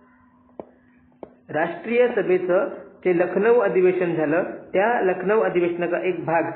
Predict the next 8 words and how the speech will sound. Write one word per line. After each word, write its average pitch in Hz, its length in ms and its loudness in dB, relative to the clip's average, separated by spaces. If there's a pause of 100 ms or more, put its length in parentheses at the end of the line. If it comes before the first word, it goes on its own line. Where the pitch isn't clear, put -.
(240)
हा 214 160 0
लखनौ 175 400 0
करार 147 260 0
आहे. 123 220 -6
ठीक 233 240 -4
आहे, - 340 -10
तर 233 180 2
बघा, - 140 -2